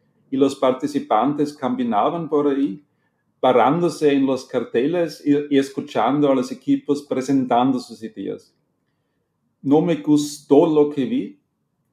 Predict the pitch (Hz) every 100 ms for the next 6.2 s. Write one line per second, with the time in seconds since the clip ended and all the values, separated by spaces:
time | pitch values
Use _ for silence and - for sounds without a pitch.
0 | _ _ 127 135 147 156 147 131 123 135
1 | - 113 127 - 160 139 135 131 139 143
2 | 143 143 139 135 123 - 123 147 131 127
3 | 135 127 123 131 156 165 156 147 135 120
4 | 143 - 156 147 143 139 123 117 127 143
5 | 127 - 113 127 156 156 - 123 131 -
6 | 143